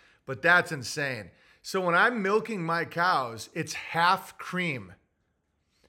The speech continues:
And then, of course, cream rises. Ain't that right, boys? Right? The cream always rises to the top.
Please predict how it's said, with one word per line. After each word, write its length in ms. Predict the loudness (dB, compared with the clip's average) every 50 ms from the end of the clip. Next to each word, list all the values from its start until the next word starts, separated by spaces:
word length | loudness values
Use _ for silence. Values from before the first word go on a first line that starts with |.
| _ -12
And 120 | -6 -2
then, 80 | 0 0
of 120 | 0 -2
course, 300 | -4 -4 -4 -4 -4 -4
cream 380 | -6 -10 -8 -6 -6 -4 -4 -2
rises. 760 | 0 0 0 0 0 -2 -4 -6 -8 -10 -12 -12 -12 -14 -16 _ _ _ _ _ _ _ -10
Ain't 180 | -8 -8 -4 0
that 240 | 2 2 2 2 0
right, 280 | 0 0 0 0 -2
boys? 600 | -4 -6 -4 -4 -6 -8 -12 -14 -16 -16 -18 -20 _ _ _ _ _ _ _ _ _ _ -12
Right? 380 | -6 -2 0 0 0 0 -2 -6 _ _ _ _ _ _ _ _ -12
The 100 | -12 -10
cream 320 | -8 -4 -2 -2 0 0
always 320 | 0 0 0 0 -2 -2
rises 460 | -2 0 2 2 0 0 -2 -4 -8 -8
to 100 | -6 -6
the 100 | -6 -6
top. 440 | -6 -8 -8 -8 -8 -10 -12 _